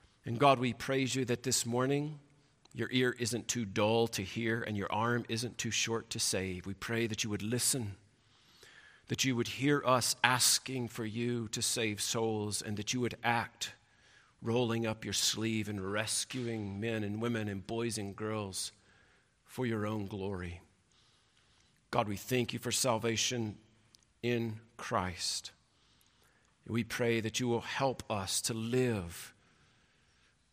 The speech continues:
with the constant awareness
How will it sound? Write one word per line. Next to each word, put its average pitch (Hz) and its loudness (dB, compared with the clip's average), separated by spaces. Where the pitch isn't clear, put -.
with 131 2
the 117 2
constant 156 2
awareness 113 0